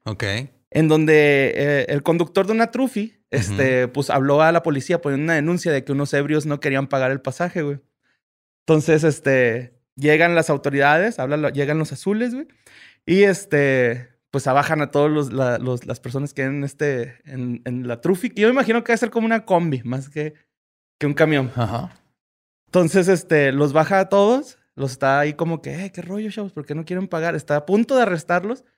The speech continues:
Speaker 2: pero uno se escabulle, güey, <laughs> y se roba la patrulla. Entonces
Speaker 1: Ah, cabrón. Ok.
Speaker 2: <laughs> entonces el vato en su intento por escapar, pues, le da la patrulla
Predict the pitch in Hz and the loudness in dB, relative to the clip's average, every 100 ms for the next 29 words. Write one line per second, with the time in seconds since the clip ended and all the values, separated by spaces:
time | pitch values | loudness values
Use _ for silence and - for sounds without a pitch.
0 | _ _ _ - 208 208 - 294 233 247 | _ _ _ 2 4 6 6 4 4 0
1 | - _ _ _ _ - 156 - 139 156 | -6 _ _ _ _ 0 0 2 2 6
2 | 233 214 196 185 185 185 _ - 139 - | 6 6 2 0 -8 -16 _ -4 -4 -4
3 | - _ _ _ _ _ - - - 247 | -8 _ _ _ _ _ -20 -8 2 2
4 | 247 180 151 147 151 156 143 - 208 214 | 2 0 4 4 4 4 2 4 4 4
5 | 185 _ _ _ _ - - 170 147 160 | -2 _ _ _ _ -10 2 4 4 4
6 | - - 156 120 117 131 160 143 104 135 | 2 4 4 4 2 4 4 2 -4 -6
7 | 120 - 131 147 143 117 - _ _ _ | -6 -2 0 2 2 0 -6 _ _ _
8 | _ _ _ _ - 359 302 - - 220 | _ _ _ _ -2 0 0 -4 -2 0
9 | - 240 226 202 208 240 240 214 185 185 | 0 2 2 2 2 4 4 2 2 2
10 | 185 202 214 202 156 156 208 208 190 165 | 0 0 0 0 -2 2 2 4 4 4
11 | 165 208 185 170 196 220 254 | 4 4 2 0 0 -2 -2